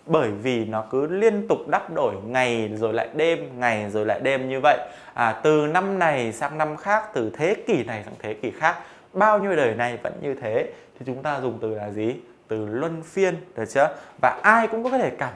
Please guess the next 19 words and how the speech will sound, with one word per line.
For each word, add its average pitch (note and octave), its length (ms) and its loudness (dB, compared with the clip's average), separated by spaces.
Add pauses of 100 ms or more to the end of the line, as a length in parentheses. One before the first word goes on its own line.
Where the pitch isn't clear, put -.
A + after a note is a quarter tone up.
nhận C#3 140 -6 (100)
được C3+ 320 -4
hiện D#3+ 340 -8
tượng D3+ 200 -2
này. C#3+ 140 0 (640)
Và F#3 220 4
vì G3 300 6
trái F#3+ 80 0
đất B3+ 240 0
chuyển C3+ 160 2
động D#3 320 4
từ D3+ 300 0
Tây A#3+ 300 4
sang A#3 220 -4
Đông, A#3 300 6 (1080)
từ C3+ 100 0
Tây D3+ 100 2
sang D#3+ 160 -2
Đông, E3 280 0